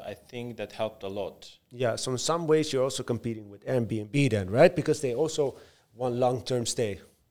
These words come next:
Speaker 1: Uh, yes, we hear this a lot. What's the difference between Airbnb, Booking dot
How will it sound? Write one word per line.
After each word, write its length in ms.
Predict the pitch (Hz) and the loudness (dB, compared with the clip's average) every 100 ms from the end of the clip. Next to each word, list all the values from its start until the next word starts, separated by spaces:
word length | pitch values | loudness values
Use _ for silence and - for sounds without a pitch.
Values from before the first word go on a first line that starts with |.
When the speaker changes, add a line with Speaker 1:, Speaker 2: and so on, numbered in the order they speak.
| _ | _
Speaker 1:
Uh, 320 | 131 131 127 123 | -4 0 0 0
yes, 440 | 131 180 127 - | 4 6 8 6
we 80 | 151 | -2
hear 340 | 147 180 170 | 2 4 4
this 260 | 156 135 - | 2 -2 -4
a 80 | - | -2
lot. 680 | 113 113 120 131 127 127 - | -4 -4 2 6 6 4 -4
What's 340 | 110 113 - | -10 -6 -6
the 600 | - 117 113 107 104 98 - _ _ | -6 -2 0 2 0 -4 -12 _ _
difference 540 | 123 127 - 107 104 | -10 -8 -4 -2 -2
between 360 | - 92 - 98 | -6 -10 -12 -6
Airbnb, 1080 | 95 95 101 95 95 95 123 127 131 123 - | -4 -4 -6 -8 -10 -10 -8 -4 -6 -8 -20
Booking 300 | - 95 92 | -20 -20 -12
dot 240 | 90 - | -12 -12